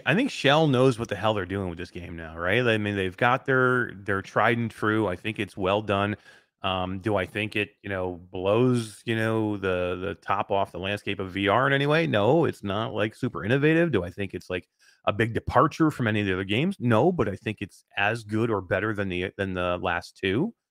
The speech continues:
Uh, I think they do have some new innovative ideas and some of the puzzles and things they have to do. I like some of the new, um, you know, some of the new tweaks that they, they put, they put in it. Um, I think it's really good. Like, I think it's really good. I think it's something you should go buy. Um,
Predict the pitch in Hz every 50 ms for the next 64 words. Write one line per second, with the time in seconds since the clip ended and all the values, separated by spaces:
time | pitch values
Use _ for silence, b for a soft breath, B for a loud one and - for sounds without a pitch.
0 | _ _ _ _ _ _ - 95 95 92 87 - 98 - 120 110 - 101 95 101
1 | 98 98 101 101 - - 95 92 95 101 101 - 104 98 92 95 92 90 90 82
2 | - 92 92 87 85 107 131 160 175 165 147 135 127 117 110 107 - 104 98 92
3 | 85 - - - 170 180 180 180 147 135 127 117 - 113 107 101 92 107 92 -
4 | 87 90 - 92 90 117 170 185 175 170 165 160 b b b b b b _ 95
5 | 101 92 92 95 - - - 110 104 104 101 95 95 95 95 95 95 95 95 95
6 | 95 95 - 92 90 90 90 87 87 87 87 85 85 87 - _ _ _ _ _
7 | - 151 127 107 - - 127 123 117 117 117 113 - - - 117 123 - - -
8 | 147 - 131 127 139 131 123 131 - - 131 123 - 143 135 139 143 147 165 175
9 | - _ _ _ _ _ _ _ _ - 113 117 131 135 135 143 139 139 - -
10 | _ _ _ _ _ _ - 156 165 233 214 175 147 143 160 190 202 185 185 247
11 | 202 110 98 107 _ _ 120 120 120 135 147 135 - 110 104 104 113 123 123 143
12 | 143 117 120 117 120 110 101 - - 107 107 104 - - 101 - 110 107 101 -
13 | - 98 98 92 82 87 90 98 117 151 180 170 - _ _ _ _ _ 107 107
14 | 107 110 107 113 113 110 113